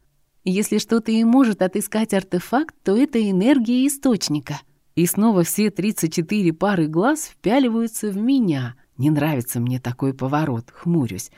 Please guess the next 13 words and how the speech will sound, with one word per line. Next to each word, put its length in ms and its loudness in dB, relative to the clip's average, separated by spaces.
Да, 260 -6
в 40 -6
отличие 420 -2
от 100 -8
моих 300 -2
домашних, 520 0
здешних 540 0
разве 280 2
хмурый 360 2
взгляд 380 0
проймет? 460 0
«Слушаю», 680 -2
ворчу. 520 -6